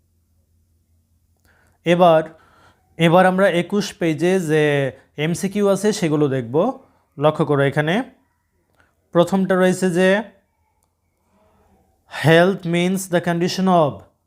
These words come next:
এটা উত্তরটা হবে our body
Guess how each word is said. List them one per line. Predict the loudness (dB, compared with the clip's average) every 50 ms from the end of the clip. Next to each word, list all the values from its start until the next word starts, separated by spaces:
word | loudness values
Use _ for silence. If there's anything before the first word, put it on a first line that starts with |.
| _ _ _ _ -10
এটা | -6 -2 -2 0
উত্তরটা | -2 -2 -4 -6 -4 -2 0 0
হবে | 2 2 0 0 0 0 0 0 0 -2 -6 -12 _ _ _ _ _ _ _ _ _ _ _ _ _ _ _ _ _ _ _ _ _ _ _ _ _ _ _ _ _ _ _ _ _ _ -20 -20 -20 -20 -20 -20 -20 _ _ _ _ _ _ _ _ _ _ _ _ _ 0
our | 2 2 4 4 4 2
body | 4 4 4 4 4 2